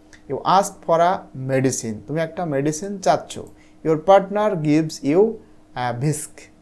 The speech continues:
তোমার পার্টনার এই যে মেডিসিন সেটা দিচ্ছে, এটা নিয়ে একটা তোমার, আহ, কি কনভারসেশন তৈরি করতে হবে। দেখো, "Your mother has a headache।" তুমি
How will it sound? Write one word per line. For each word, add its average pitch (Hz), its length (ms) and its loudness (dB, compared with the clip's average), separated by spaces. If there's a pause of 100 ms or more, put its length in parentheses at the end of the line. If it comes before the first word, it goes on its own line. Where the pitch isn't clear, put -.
তোমার 143 240 -2
পার্টনার 185 520 0 (160)
এই 147 120 0
যে 160 220 -2
মেডিসিন 165 480 -2
সেটা 131 260 -4
দিচ্ছে, 135 360 -2 (420)
এটা 208 200 2
নিয়ে 214 120 2
একটা 226 360 -2 (440)
তোমার, 135 240 -6 (320)
আহ, 123 320 -4 (400)
কি 247 220 2
কনভারসেশন 156 640 -2
তৈরি 175 180 6
করতে 113 320 -4
হবে। 98 120 -12 (340)
দেখো, 180 220 4
"Your 202 300 6 (260)
mother 151 400 4 (340)
has 170 240 2
a 185 120 0 (180)
headache।" 113 380 -2 (840)
তুমি 233 340 6